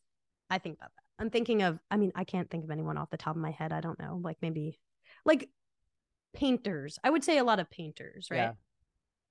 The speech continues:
Speaker 1: They're, they don't know what their art meant to a lot of people.
Speaker 2: Or even, like, the people that trailblaze, like the Beethovens, the, the people that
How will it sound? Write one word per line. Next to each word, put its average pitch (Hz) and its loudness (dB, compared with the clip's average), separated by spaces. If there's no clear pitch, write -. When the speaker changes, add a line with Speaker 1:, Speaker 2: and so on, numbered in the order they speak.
Speaker 1:
They're, 196 -2
they 226 6
don't 269 6
know 170 4
what 160 -2
their 156 -2
art 160 -2
meant 170 -2
to 151 -4
a - -4
lot 127 -6
of - -14
people. - -14
Speaker 2:
Or 117 -2
even, 151 -2
like, 151 -2
the 135 -6
people 143 -4
that 131 -2
trailblaze, 139 -4
like 123 -4
the 131 -2
Beethovens, 127 -6
the, 117 -6
the 135 -4
people 160 -2
that 147 -2